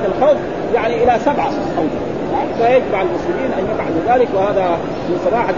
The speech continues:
الإسلام ويسره. وأن، أن قال و-، و-، و-، وقد أجاد الحافظ أبو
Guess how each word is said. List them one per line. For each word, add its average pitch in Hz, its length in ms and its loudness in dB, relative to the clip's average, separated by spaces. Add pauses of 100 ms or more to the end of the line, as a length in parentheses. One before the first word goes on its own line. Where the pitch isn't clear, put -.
الإسلام 208 460 2 (100)
ويسره. 233 460 4 (280)
وأن، 190 240 0 (460)
أن 160 180 0 (340)
قال 214 180 4
و-، 185 360 4
و-، 185 300 0
و-، 170 220 2
وقد 165 220 -2 (180)
أجاد 208 280 2
الحافظ 208 340 2
أبو 165 140 0